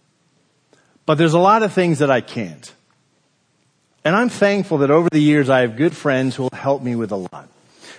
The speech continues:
But I became determined. I'm like, "You know what? There are cer-, I'm gonna do these things myself." My family, I put them on notice. They've been patient. Might take a, an expert or a professional, you know, a day or so. It'll take your dad maybe a week, right?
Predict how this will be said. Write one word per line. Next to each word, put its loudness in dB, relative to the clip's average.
But 2
I 4
became 0
determined. -2
I'm -4
like, -2
"You -2
know 0
what? 2
There 0
are 0
cer-, -8
I'm -2
gonna -2
do -4
these -4
things -6
myself." -8
My -6
family, -4
I -2
put -12
them -2
on 0
notice. 0
They've -6
been -6
patient. -4
Might -2
take 0
a, -2
an -2
expert 0
or 2
a 0
professional, -2
you -4
know, 2
a 2
day 2
or 0
so. 0
It'll 0
take -4
your -2
dad 2
maybe -2
a 0
week, -2
right? -2